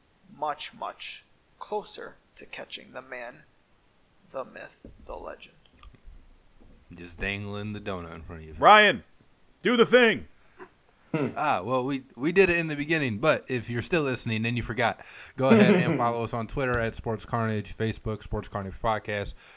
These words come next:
Speaker 2: Uh, check us out on the D S N, on the Detroit Sports Nation Facebook page, live reactions after, um,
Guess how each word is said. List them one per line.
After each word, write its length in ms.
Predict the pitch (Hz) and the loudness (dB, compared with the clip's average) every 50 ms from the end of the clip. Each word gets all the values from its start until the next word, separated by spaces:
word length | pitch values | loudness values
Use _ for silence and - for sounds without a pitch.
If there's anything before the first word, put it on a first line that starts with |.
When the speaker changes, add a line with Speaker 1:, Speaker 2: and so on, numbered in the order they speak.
| - - | -16 -10
Speaker 2:
Uh, 160 | 98 98 101 | -8 -8 -8
check 260 | 98 - - 127 120 | -4 -2 -2 -2 0
us 160 | 123 113 - | -2 -2 0
out 220 | - 117 110 107 107 | 2 2 2 2 2
on 300 | 113 107 104 104 104 101 | 0 -2 -2 -2 -2 -2
the 180 | 98 98 101 | -2 -2 -4
D 240 | 95 95 107 107 104 | -4 -2 -2 0 0
S 220 | 101 101 98 - - | 0 0 0 -2 -2
N, 240 | 104 101 101 101 | -2 -2 0 -2
on 100 | 101 101 | -2 -2
the 80 | 98 98 | -2 -4
Detroit 300 | 90 - - 127 117 - | -6 -4 -4 -4 -4 -2
Sports 240 | - 113 107 - - | -4 -4 -4 -4 -6
Nation 260 | 139 135 113 - 117 | -6 -6 -6 -8 -10
Facebook 420 | - - 117 110 - 117 113 - | -10 -8 -10 -8 -6 -8 -6 -4
page, 300 | - 110 110 107 95 98 | -2 -2 -2 -2 -4 -4
live 220 | 98 104 107 101 95 | -2 -2 -2 -2 -2
reactions 640 | 98 98 98 98 95 95 - - 98 92 85 - - - - - _ | -4 -6 -4 -4 -6 -6 -6 -8 -8 -8 -8 -10 -16 -20 -20 -18 _
after, 500 | - 107 104 90 - - 107 101 95 95 | -8 -6 -6 -8 -8 -8 -8 -6 -6 -6
um, 400 | 92 90 92 92 90 90 92 92 | -6 -8 -8 -8 -8 -10 -12 -14